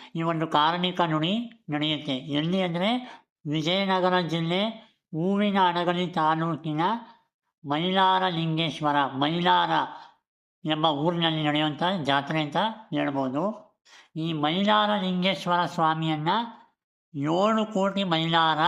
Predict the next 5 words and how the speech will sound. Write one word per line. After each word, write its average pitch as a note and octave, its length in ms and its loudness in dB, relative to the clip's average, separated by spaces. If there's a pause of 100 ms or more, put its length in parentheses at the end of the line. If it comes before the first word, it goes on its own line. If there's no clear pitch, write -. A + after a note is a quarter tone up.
(480)
ಲಿಂಗೇಶ್ವರ, D#3 580 0 (600)
ಏಳೂರು G3+ 640 0
ಮೈಲಾರ E3+ 500 2
ಲಿಂಗೇಶ್ವರ D#3 520 -2
ಅಂತಲೂ D3+ 720 -2